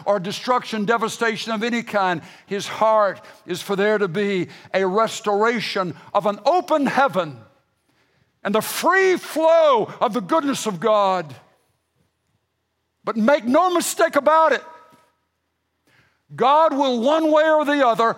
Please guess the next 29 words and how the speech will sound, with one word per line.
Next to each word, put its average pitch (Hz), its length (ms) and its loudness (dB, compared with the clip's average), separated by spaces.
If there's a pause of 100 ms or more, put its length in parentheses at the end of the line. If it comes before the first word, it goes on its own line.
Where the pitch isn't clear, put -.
root 294 440 2
out 262 460 2
the 254 80 -4
sickness - 720 -6 (1400)
so 185 280 -4
that 170 160 -4
the 175 80 -4
healing 143 640 -6 (240)
can 127 140 -16
come. - 240 -20 (2000)
Be 226 220 0
it 214 120 -4
be 262 120 0
the 226 120 -2
goodness 262 380 -2
and 233 140 -6
kindness 285 440 2
of 233 120 -4
God, 302 380 2 (120)
or 220 120 0
be 269 200 0
it 302 140 0
be 339 140 0
some 311 380 0
more, 294 280 2 (320)
may 247 180 2
it 226 120 -4
be 285 120 -2
some 233 580 -4